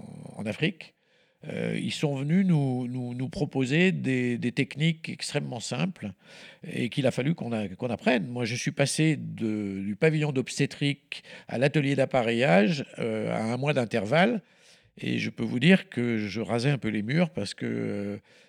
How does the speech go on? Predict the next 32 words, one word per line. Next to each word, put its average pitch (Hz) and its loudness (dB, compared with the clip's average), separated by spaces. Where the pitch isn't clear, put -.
il 85 -8
y - -4
avait 117 -2
un 113 0
certain 131 -2
nombre, 123 -4
euh, 104 -2
il 107 -2
y - 0
avait 117 0
sept - 0
cents 160 -4
expatriés 180 0
sur 139 -4
cette - -8
frontière. 117 -10
Et 113 -2
tout 120 -4
le 110 -6
monde 110 -10
me 107 -8
connaissait. 127 -2
Et 110 -6
mon 107 -8
épouse 113 -4
et 113 2
moi-même, 143 0
on 120 -4
était, 113 0
euh, 104 -6
à - 2
l'établi, 147 4